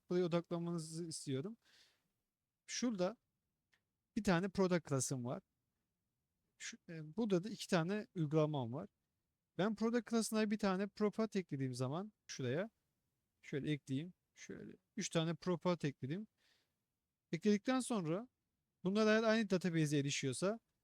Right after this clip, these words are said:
e, gelip burada da bir değişiklik yapmam lazım. Burada da bir değişiklik yapmam lazım.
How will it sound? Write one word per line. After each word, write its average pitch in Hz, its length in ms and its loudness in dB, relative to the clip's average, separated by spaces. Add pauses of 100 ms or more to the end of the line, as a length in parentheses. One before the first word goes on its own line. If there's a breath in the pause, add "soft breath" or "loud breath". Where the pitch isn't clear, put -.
(220)
e, 143 340 -8
gelip 196 280 2 (300)
burada 185 240 6
da 180 140 4
bir 143 60 -2
değişiklik 147 360 2
yapmam 139 360 -2
lazım. 127 420 -2 (360)
Burada 180 180 2
da 190 80 8
bir 165 60 0
değişiklik 143 380 0
yapmam 131 400 -4
lazım. 127 420 -2